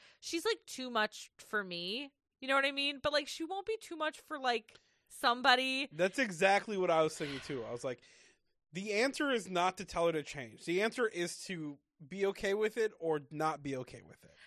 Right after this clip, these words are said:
Speaker 1: But it's so terrible 'cause, like, I can only imagine how many times Sav has probably been told that she's too much.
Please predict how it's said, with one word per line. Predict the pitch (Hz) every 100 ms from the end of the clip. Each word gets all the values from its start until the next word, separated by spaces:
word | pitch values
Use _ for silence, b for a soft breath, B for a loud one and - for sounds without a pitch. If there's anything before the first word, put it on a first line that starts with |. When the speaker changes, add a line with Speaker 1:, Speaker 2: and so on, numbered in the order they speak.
| B
Speaker 1:
But | 294
it's | 330
so | - 330
terrible | 349 320 302 277
'cause, | 294
like, | 302 277
I | 247 294
can | 453 453
only | - 262 262
imagine | 254 226 214 233
how | 240 208 214
many | 220 220
times | - 202 180 180 202
Sav | - 185 180
has | 185
probably | 208 185 185
been | 190
told | 190 180 190
that | 180
she's | 208 190
too | -
much. | 208 147 165 - - -